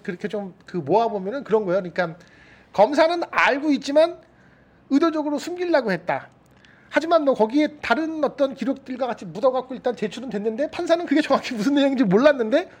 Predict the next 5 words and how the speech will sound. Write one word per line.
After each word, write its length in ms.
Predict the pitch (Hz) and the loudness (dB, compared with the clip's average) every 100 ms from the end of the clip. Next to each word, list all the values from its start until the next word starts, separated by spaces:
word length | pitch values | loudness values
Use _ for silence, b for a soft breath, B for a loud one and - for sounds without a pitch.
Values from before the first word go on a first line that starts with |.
| B B - | B B -8
변호인단 880 | 233 320 349 339 320 277 277 277 277 | -6 -4 -4 -2 -4 -6 -4 -4 -6
측에서는 360 | - 262 262 - | -8 -6 -6 -6
어, 100 | 269 | -6
이걸 180 | 285 | -4
결정적으로 680 | 302 226 311 330 302 302 254 | -4 -6 -6 -8 -6 -6 -8